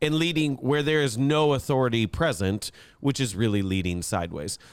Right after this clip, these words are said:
And what I found is that, uh, there's a lot of people who are good at one,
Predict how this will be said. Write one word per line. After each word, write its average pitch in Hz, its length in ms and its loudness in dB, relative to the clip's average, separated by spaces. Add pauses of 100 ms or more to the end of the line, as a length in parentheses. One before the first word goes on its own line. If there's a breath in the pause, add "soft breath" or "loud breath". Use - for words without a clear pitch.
(160 loud breath)
And 156 160 0
what 151 200 0
I 196 80 0
found 165 280 -2
is 127 340 0
that, 113 360 0
uh, 98 280 2 (120)
there's 127 400 0
a 120 100 2
lot 143 440 2
of - 80 -8
people 165 300 -2
who 131 340 4
are 117 140 2
good 101 340 0
at 117 200 -4
one, 101 600 -2